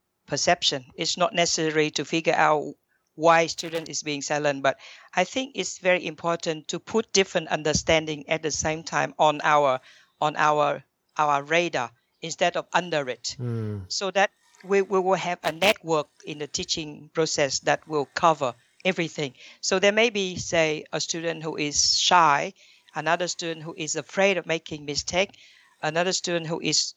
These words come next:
Speaker 1: um, off task, who is experiencing off task silence. They're not doing anything. Their, their, their,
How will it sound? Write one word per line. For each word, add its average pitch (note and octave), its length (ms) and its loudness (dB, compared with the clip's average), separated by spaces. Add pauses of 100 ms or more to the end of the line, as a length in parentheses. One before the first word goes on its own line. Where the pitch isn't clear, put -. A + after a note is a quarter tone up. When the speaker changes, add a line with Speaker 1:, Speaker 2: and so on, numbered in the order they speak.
(140)
Speaker 1:
um, D3 320 0 (120)
off F#3+ 320 6
task, F#3 300 2
who D#3+ 80 -10
is D#3 220 -8
experiencing D#3+ 840 -6
off - 380 2
task E3+ 260 0
silence. D3+ 320 -2 (340)
They're F3 120 0
not F3 260 0
doing E3+ 320 -2
anything. E3+ 540 -2
Their, D#3 260 2
their, D#3 160 -2 (220)
their, D#3 180 -2